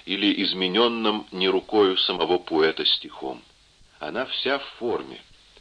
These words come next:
Если выписывать, то должно бы её выписать всю от слова до слова. Пересказывание её содержания – даст о ней такое же понятие, как рассказ,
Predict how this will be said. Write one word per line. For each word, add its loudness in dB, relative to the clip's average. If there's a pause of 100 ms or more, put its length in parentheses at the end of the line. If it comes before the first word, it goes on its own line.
(240)
Если 4
выписывать, 4 (380)
то 6
должно 4
бы 2
её 6
выписать -2
всю 2
от 4
слова 2
до 0
слова. 0 (920)
Пересказывание 6
её 2
содержания – 4 (280)
даст 4
о 8
ней 8 (160)
такое 6
же 2
понятие, 4
как 4
рассказ, 2